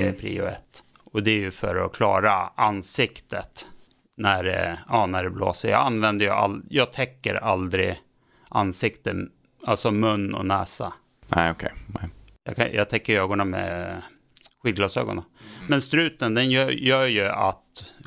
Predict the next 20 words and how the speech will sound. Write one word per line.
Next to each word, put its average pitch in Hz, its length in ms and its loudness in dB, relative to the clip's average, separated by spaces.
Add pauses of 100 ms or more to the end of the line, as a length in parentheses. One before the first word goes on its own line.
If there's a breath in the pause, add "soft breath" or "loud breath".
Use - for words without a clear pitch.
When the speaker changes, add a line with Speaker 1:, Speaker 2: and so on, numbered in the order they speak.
Speaker 1:
skidor 123 320 4
i - 20 2
motvind, 101 720 -2
då 107 100 0
får 117 200 2
du 104 60 0
ju 98 40 0
ett 92 120 -8
mikroklimat 101 1160 -4
för 110 60 -4
ansikte. 95 520 -8 (760)
Och 101 60 -10
det 123 80 4
funkar. 127 440 2
Jag 101 140 4
har 123 80 6
ju 107 340 0
skida 113 460 0
i, 98 220 0 (1300)
ja, 98 360 2